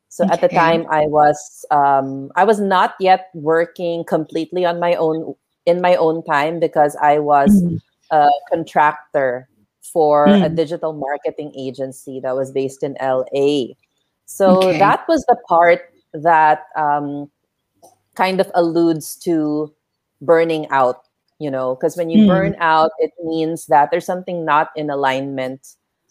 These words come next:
Speaker 1: like, with
Speaker 2: Mm.
Speaker 1: life and with what's
Speaker 2: Mm.
Speaker 1: happening. And
Speaker 2: Mm-hmm.
Speaker 1: so whenever I've, whenever, and this has happened, like, you know, I'm, it's not like I don't burn out now, right? But when these things happen, that's the head of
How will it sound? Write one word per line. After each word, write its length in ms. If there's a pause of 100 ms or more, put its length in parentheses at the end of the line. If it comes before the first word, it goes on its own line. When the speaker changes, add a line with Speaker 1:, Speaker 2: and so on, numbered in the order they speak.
(140)
Speaker 1:
like, 280
with 180
Speaker 2:
Mm. 100
Speaker 1:
life 600
and 360
with 140
what's 200
Speaker 2:
Mm. 160
Speaker 1:
happening. 540 (380)
And 100
Speaker 2:
Mm-hmm. 100 (100)
Speaker 1:
so 640 (340)
whenever 1600
I've, 600 (920)
whenever, 680
and 220
this 100
has 140
happened, 480
like, 460 (300)
you 100
know, 80
I'm, 200
it's 80
not 120
like 120
I 120
don't 380
burn 300
out 380
now, 600 (380)
right? 340
But 340
when 300
these 280
things 320
happen, 680
that's 220
the 140
head 240
of 100